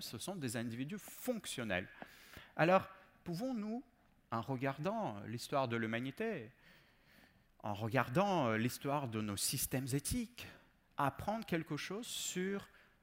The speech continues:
nos rapports avec les systèmes, avec les individus fonctionnels, avec les systèmes qui ne sont pas des personnes libres ?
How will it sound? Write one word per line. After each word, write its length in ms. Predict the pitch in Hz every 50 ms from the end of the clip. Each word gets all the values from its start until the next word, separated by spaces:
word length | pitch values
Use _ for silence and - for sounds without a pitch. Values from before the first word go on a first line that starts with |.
| _ _ _ _ _ -
nos 200 | 127 131 143 139
rapports 440 | 120 131 139 - - 175 175 190 190
avec 300 | 160 123 117 117 - -
les 80 | 120
systèmes, 560 | 117 - - 127 - - - 160 156 170 170 - - - -
avec 240 | 120 117 120 120 -
les 140 | 127 120
individus 320 | 123 117 123 127 135 165 -
fonctionnels, 540 | - - 139 - - - 143 151 120 85 - - -
avec 280 | - 104 98 107 - -
les 80 | 113 107
systèmes 400 | - - - - - 160 180 -
qui 80 | -
ne 60 | 117
sont 120 | - - 120
pas 240 | - 220 254 277 247 -
des 240 | 107 107 104 101 92
personnes 500 | - - 135 123 - - - 113 107 101
libres ? 400 | 98 104 101 95 90 85 82